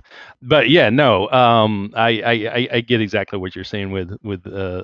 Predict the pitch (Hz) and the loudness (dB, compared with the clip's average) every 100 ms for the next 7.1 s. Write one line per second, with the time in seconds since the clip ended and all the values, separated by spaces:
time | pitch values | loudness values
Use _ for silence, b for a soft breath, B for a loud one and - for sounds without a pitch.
0 | - - 98 - - 98 92 92 85 - | -10 -8 -8 -8 -8 -6 -6 -10 -12 -14
1 | B B B 127 131 139 185 196 190 156 | B B B 4 4 4 4 6 4 2
2 | 180 160 160 143 143 151 180 165 160 147 | 2 0 0 0 0 4 4 4 4 2
3 | 139 123 120 101 123 104 - - 117 120 | 0 -2 -2 2 4 2 -2 -4 -2 2
4 | 151 117 107 101 85 120 117 127 127 104 | 2 0 -2 -4 -4 -2 0 0 0 -2
5 | 113 123 110 101 - 113 101 104 95 92 | 0 2 2 -2 -10 -10 -4 -2 -2 -4
6 | 95 92 87 101 - - - 98 - - | -4 -4 -8 -14 -20 -20 -14 -14 -14 -18
7 | - | -20